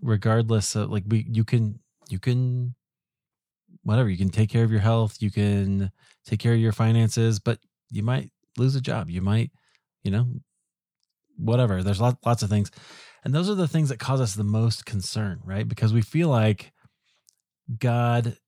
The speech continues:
uh, is in control. We say that God is in control, but if he's in control, then why does he let these things happen to us? And if he's, you know, if he's doing that, then we, uh,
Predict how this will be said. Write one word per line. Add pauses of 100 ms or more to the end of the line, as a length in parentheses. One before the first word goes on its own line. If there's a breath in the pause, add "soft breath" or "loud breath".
(280)
uh, (380)
is
in
control.
We
say
that
God
is
in
control,
but
if
he's
in
control,
then
why
does
he
let
these
things (520)
happen
to
us? (120)
And (1500 loud breath)
if
he's,
you
know, (520)
if
he's (100)
doing
that,
then (720)
we,
uh,